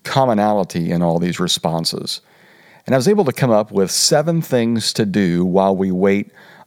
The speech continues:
on God. Now, this was so fascinating to me because you get to see what Jesus was trying to teach people in their waiting, how he was trying to prepare them either for the answer they wanted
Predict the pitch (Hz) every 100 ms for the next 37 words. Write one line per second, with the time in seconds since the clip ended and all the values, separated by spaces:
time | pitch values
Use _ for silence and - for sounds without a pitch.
0 | - 98 95 95 87 76 - - - _
1 | _ _ - _ _ 113 127 120 - _
2 | _ _ _ _ _ 123 175 - 190 -
3 | - 131 135 120 107 - 98 85 80 82
4 | 82 80 76 90 - 120 113 - 135 95
5 | 87 92 - 131 113 98 160 - 147 -
6 | 113 98 95 95 - - - - 120 98
7 | 110 143 139 127 - 107 - - 147 139
8 | 113 98 - - 165 - - 95 98 95
9 | - 107 107 101 92 95 92 90 85 78
10 | - - _ - - - - 120 113 143
11 | 139 120 - 127 117 107 120 104 107 90
12 | 139 135 123 101 87 80 - 107 104 95
13 | - 123 113 104 95 123 135 120 123 98
14 | 92 90 98 151 208